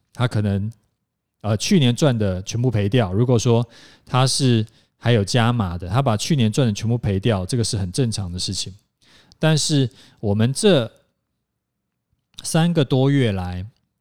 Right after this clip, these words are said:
我就只有，哦，赔了两笔，而且赔两笔，就是一笔是一趴多，一趴是一，呃，另外一笔是零点七趴。那这个就是，呃，怎么讲？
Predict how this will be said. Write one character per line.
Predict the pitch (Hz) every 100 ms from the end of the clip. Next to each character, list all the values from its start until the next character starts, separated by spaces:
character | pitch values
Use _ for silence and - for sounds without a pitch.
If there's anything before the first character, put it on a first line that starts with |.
| -
我 | 101
就 | 135
只 | 135 123
有， | 110 98 104 _ _ _ _ _ _ _ _
哦， | 107 87 92 - -
赔 | 107
了 | 127
两 | 113 101 127
笔， | 123 87
而 | 90
且 | 110 104
赔 | - 104 113
两 | 117 113
笔， | 135 104 90 104 _
就 | 107
是 | 110
一 | 120 131
笔 | 117 98
是 | -
一 | 123
趴 | 123 113 113
多， | 113 107
一 | 110
趴 | - 113
是 | 113 135 -
一， | 151
呃， | - 110 - _ _
另 | 160 160
外 | 156 147
一 |
笔 | 139 107
是 | 90 - 117
零 | 98 110 110
点 | 98
七 | 98 110 101
趴。 | 101 95 113 _ _ _ _ - - -
那 | 135 127
这 | 131
个 | 117
就 | 104 113
是， | - 110 107 107 _ _ _ _ _
呃， | 95 92 87 95 - _ _ _ - -
怎 | 107
么 | 110
讲？ | 113 95